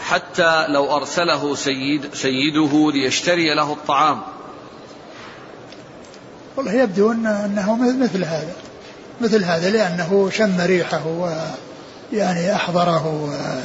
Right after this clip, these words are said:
Speaker 2: ورآه، فكونه يشارك فيه لا شك أن هذا هو،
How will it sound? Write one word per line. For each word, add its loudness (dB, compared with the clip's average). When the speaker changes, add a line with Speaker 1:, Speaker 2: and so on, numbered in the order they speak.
Speaker 2:
ورآه، 2
فكونه 2
يشارك 0
فيه 2
لا 4
شك -2
أن 2
هذا 2
هو، 2